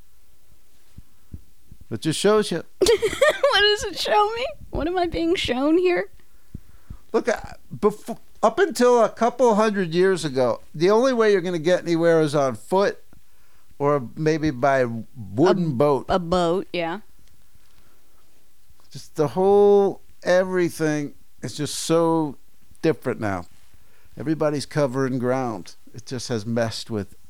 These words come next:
Speaker 1: evolution so bad.
Speaker 2: <laughs>
Speaker 1: For millions of years, we're all just in these little packs.
Speaker 2: Right.
Speaker 1: Now all of a sudden, everybody's a hundred miles this way, thirty miles that way.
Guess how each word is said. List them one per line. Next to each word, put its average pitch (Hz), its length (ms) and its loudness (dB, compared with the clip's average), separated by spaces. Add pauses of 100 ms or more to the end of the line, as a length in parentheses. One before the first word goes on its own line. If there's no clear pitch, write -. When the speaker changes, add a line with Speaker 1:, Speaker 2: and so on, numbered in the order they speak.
Speaker 1:
evolution 107 720 -6
so 107 240 -8
bad. 95 400 -8 (540)
Speaker 2:
<laughs> - 580 -16
Speaker 1:
For 135 120 0
millions 165 520 2
of 143 80 -2
years, 147 280 2
we're 120 160 0
all 120 200 2
just 113 240 -6
in 123 100 -4
these 110 240 -4
little 113 160 -6
packs. - 600 -4 (200)
Speaker 2:
Right. 180 300 -6 (600)
Speaker 1:
Now 120 120 -4
all 131 80 -2
of 120 60 -6
a - 20 -8
sudden, 117 260 -4
everybody's 110 500 -6
a 104 100 -6
hundred 123 440 2
miles 113 440 2
this 120 260 -2
way, 127 260 0
thirty 127 400 -6
miles 113 400 -4
that 117 260 -2
way. 127 260 -4